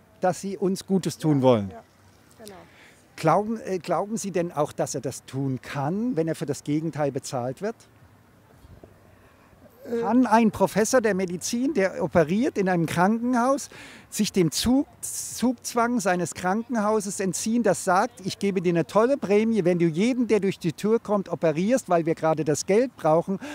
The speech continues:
Speaker 1: unabhängig davon, ob der Versicherte das, die Operation braucht, wir brauchen die Operation. Glauben Sie, dass er sich diesem Druck wirklich messbar entziehen kann und seinen Eid einhalten kann?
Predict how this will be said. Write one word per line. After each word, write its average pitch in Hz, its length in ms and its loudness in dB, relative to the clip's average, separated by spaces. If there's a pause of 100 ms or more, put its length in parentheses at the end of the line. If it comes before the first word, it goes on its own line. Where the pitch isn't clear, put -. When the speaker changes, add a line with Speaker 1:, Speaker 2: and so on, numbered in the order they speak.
Speaker 1:
unabhängig 214 560 0
davon, 190 320 0
ob 170 220 -6
der 147 120 0
Versicherte 240 520 0
das, 240 280 -4 (200)
die 214 100 0
Operation 208 600 0
braucht, 190 320 0
wir 208 260 6
brauchen 147 340 4
die 131 100 0
Operation. 127 640 -2 (360)
Glauben 214 400 2
Sie, 208 200 0
dass - 220 4
er 208 80 6
sich - 240 -4
diesem 214 340 0
Druck 202 300 6
wirklich 202 580 4 (300)
messbar 208 640 4
entziehen 196 760 2
kann 143 600 2 (200)
und 160 180 4
seinen 175 300 4
Eid 180 360 2
einhalten 143 580 2
kann? 107 300 -2